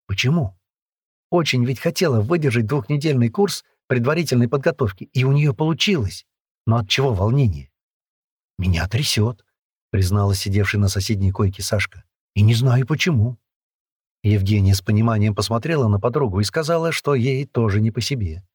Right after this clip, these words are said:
Пришедшие из прачечной Наталья и Тамара тоже признались, что волнуются. "Нам выдадут автоматы", сказала Сашка.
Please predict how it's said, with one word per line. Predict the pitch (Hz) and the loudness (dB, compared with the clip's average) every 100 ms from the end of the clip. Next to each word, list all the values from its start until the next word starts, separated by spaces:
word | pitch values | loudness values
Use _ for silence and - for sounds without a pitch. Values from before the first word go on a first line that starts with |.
| _ _ _ _ _ | _ _ _ _ _
Пришедшие | 107 - 120 110 - 110 110 | 0 2 0 0 -2 0 0
из | - 104 - | 0 -4 -2
прачечной | 147 123 101 - 110 | -2 -2 -2 -2 2
Наталья | 101 98 110 101 107 | 2 2 0 0 0
и | 135 | -2
Тамара | 98 110 131 127 87 - _ _ _ | -2 0 0 -2 -4 -10 _ _ _
тоже | 165 131 139 | -2 -2 -4
признались, | 147 139 131 87 - | -4 -2 0 0 -4
что | - 107 | -4 -2
волнуются. | 101 117 107 80 - - - _ _ _ _ _ - | 0 2 0 0 -6 -12 -20 _ _ _ _ _ -2
"Нам | 92 101 120 127 | 0 2 0 -4
выдадут | 113 90 101 107 107 110 | -2 0 2 0 -2 -4
автоматы", | - 117 98 82 98 82 _ _ _ _ | -2 -2 0 -2 -8 -12 _ _ _ _
сказала | - 98 87 87 82 | -6 -2 0 -2 -2
Сашка. | - 92 - 92 | -2 -4 -4 -14